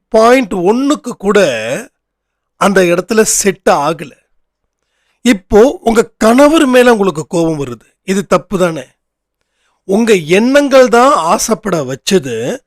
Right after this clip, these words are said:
அந்த ஆசையே துன்பத்திற்கு காரணமாகவும் இங்க அமைஞ்சது. அப்போ அன்னைக்கு பெற்றோர்கள் சொல்லியிருக்கக்கூடிய ஒரு விஷயத்த நாம ஏத்திருந்தா, இன்னைக்கு இந்த மாதிரி ஒரு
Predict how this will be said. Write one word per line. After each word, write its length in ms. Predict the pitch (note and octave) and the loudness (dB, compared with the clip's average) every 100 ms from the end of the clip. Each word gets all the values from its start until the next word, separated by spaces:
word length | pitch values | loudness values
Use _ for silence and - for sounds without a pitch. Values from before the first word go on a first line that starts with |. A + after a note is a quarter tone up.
| _ _ _ | _ _ _
அந்த 280 | - A3+ G3+ | -2 2 2
ஆசையே 720 | D3 F#3 C4+ - B3 C4 A3 | 2 0 0 -2 0 0 0
துன்பத்திற்கு 720 | A#3 A3+ A#3 - G3+ - G#3 _ | -2 0 -2 -2 -8 -8 -12 _
காரணமாகவும் 1120 | D#3 D3+ G3 A3 A3 G#3+ G#3 F#3 G3 A3 C4 - | -4 0 0 0 0 2 0 2 0 0 -2 -4
இங்க 240 | D3 B2+ | -8 -8
அமைஞ்சது. 400 | C3+ C3 B2+ _ _ _ _ _ _ _ _ _ _ _ _ _ _ | -10 -14 -20 _ _ _ _ _ _ _ _ _ _ _ _ _ _
அப்போ 360 | A3 A3 G3+ E3 | -2 0 0 2
அன்னைக்கு 560 | D#3+ A3+ B3+ B3+ B3 | 2 2 2 0 -2
பெற்றோர்கள் 680 | - G#3+ - C#4 C4+ A#3+ G#3+ | 0 0 2 4 4 4 0
சொல்லியிருக்கக்கூடிய 1040 | G3+ G3 A3 - G#3 - F#3 F3+ F3 D#3 C#3+ | 0 0 0 -2 -8 -6 -4 -2 -2 -2 -4
ஒரு 300 | D3+ D3 D3 | -6 -6 -6
விஷயத்த 440 | A3 A3+ A3+ F#3 | -4 -4 0 -2
நாம 560 | C#3 B2 D3 F#3 G#3 G3 | -2 -2 0 2 2 -2
ஏத்திருந்தா, 920 | B2 C3 G3+ - F#3+ D3+ C3+ B2 C#3+ - _ _ | -4 -2 0 0 -4 -4 -6 -6 -8 -10 _ _
இன்னைக்கு 540 | G#3 A3 G3 G3 G#3+ - | -2 0 -2 -4 -10 -6
இந்த 340 | G#3 A#3 A3 | -2 0 0
மாதிரி 480 | F#3 G3 G#3 C#4 - | 2 0 0 -4 -4
ஒரு 280 | E3+ F#3 | -2 0